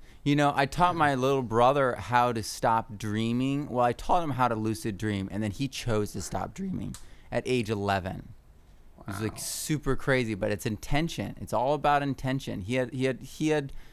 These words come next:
Speaker 1: nightmares regularly. It was in the middle of my
Speaker 2: Ooh.
Speaker 1: parents' divorce, you know, and he was, like, eleven when it happened. Transition phase for him, and a huge, you know what I mean, transition phase on top of that with the family. So it was super hard on him, but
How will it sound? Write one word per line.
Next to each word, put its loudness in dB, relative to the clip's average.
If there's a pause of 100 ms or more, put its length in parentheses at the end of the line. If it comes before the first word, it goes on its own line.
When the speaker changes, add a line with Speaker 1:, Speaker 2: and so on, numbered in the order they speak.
(320)
Speaker 1:
nightmares -2
regularly. -2
It -6
was -4
in -6
the 2
middle 4
of 6
my 6
Speaker 2:
Ooh. 2
Speaker 1:
parents' 4
divorce, -2
you -2
know, 2
and 0
he -2
was, -4
like, -2
eleven 0
when -2
it -6
happened. -2 (300)
Transition 0
phase 0
for -2
him, 0 (400)
and 0
a 0
huge, -6
you 0
know 2
what 2
I 0
mean, -2
transition -2
phase 0
on -2
top 0
of -4
that 0
with -6
the -4
family. -4 (440)
So -4
it 2
was -2
super -2
hard 4
on 0
him, -2
but 2